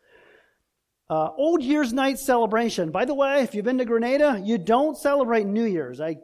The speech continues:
never quite figured that out, but it's called Old Year's Night. So that happened on December thirty-one, and there is, uh, Brett. Looks like they have a, a piñata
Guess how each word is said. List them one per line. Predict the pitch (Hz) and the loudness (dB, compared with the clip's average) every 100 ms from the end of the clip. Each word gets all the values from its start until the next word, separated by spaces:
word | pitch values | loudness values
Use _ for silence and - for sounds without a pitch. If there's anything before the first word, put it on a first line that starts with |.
| - | -4
never | 180 247 254 | 0 2 0
quite | - 226 233 | 2 0 0
figured | - 240 262 | -2 -4 -2
that | 247 240 | 0 0
out, | 226 277 269 | 0 0 -2
but | 202 | 0
it's | 190 185 | 0 -2
called | 185 175 - | -2 -4 -2
Old | 208 262 277 214 | 2 2 2 -4
Year's | 165 226 233 226 170 | -4 2 2 0 0
Night. | 202 208 135 - | 2 2 0 -8
So | - | -8
that | 151 175 | -2 -2
happened | 185 202 185 | -2 -4 -2
on | 165 | -4
December | 151 - 196 185 | -4 -4 -4 -4
thirty-one, | - 196 180 180 262 311 311 269 - _ _ | -4 -4 -2 -2 0 2 0 -2 -8 _ _
and | 190 190 180 175 - _ _ | -6 -2 -2 -4 -12 _ _
there | - 151 190 214 214 | -14 -6 -2 0 -2
is, | 175 196 190 170 165 | -2 -2 -2 -4 -2
uh, | 180 170 165 127 139 | 0 2 0 -4 -14
Brett. | 175 190 185 - - - | -4 -2 -2 -6 -20 -20
Looks | 170 170 - | -14 -12 -8
like | 160 | -8
they | 170 | -6
have | 160 165 | -6 -6
a, | 143 139 | -8 -10
a | 143 | -14
piñata | - 175 170 156 151 143 | -12 -12 -10 -10 -8 -10